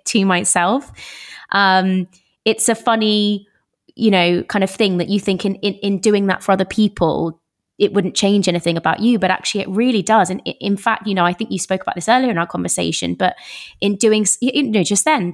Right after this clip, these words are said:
in doing something for someone else, you've actually made yourself feel so much better.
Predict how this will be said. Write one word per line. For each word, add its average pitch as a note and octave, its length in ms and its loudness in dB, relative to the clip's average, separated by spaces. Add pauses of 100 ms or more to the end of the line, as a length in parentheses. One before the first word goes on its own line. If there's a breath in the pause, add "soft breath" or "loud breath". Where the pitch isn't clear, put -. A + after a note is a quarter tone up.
in G3+ 140 -4
doing A3 240 0
something G#3 280 -4
for - 60 -8
someone G3+ 320 0
else, G#3+ 280 -2
you've F#3+ 100 0
actually - 260 -4
made F#3 240 -2
yourself F#3 460 0
feel F3+ 100 -2
so F3 220 0
much - 220 -8
better. F3+ 500 -2